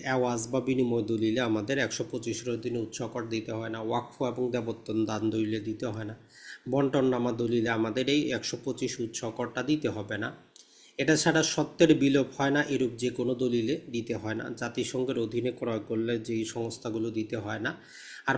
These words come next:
বন্ধকি দলিলের ক্ষেত্রে আমাদের এই উৎস করটা দিতে হবে না। তো এইগুলা আপনার জন্য অথেন্টিক সোর্স, এগুলা থেকে আপনি জানতে পারবেন, বুঝতে পারবেন যে কখন কোন জায়গায় কত টাকা খরচ হচ্ছে।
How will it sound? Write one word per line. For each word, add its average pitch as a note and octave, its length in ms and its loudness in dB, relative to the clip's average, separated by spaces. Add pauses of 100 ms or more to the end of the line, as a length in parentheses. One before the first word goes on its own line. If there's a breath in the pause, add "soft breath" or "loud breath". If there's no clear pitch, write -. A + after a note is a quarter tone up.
বন্ধকি D#3 400 8
দলিলের C3 460 6
ক্ষেত্রে C3+ 300 -4
আমাদের A2+ 300 0
এই F3 80 4
উৎস - 280 -2
করটা A2 360 -8 (160)
দিতে A2 240 -4
হবে G2 280 -6
না। G#2 300 -14 (500 soft breath)
তো E3+ 60 0 (140)
এইগুলা F3+ 760 10
আপনার C#3 300 4
জন্য C3 200 2
অথেন্টিক C3 680 -2
সোর্স, - 520 -2 (100)
এগুলা D3 300 6
থেকে D#3 280 4
আপনি C3+ 220 4
জানতে A#2+ 320 0
পারবেন, A2+ 400 -2
বুঝতে A#2+ 320 -6
পারবেন B2+ 360 -2
যে C#3 180 0
কখন C3+ 380 -4
কোন A#2+ 260 -2
জায়গায় A2 340 0
কত A#2+ 160 -6
টাকা - 280 -6
খরচ A#2+ 400 -2
হচ্ছে। - 260 -14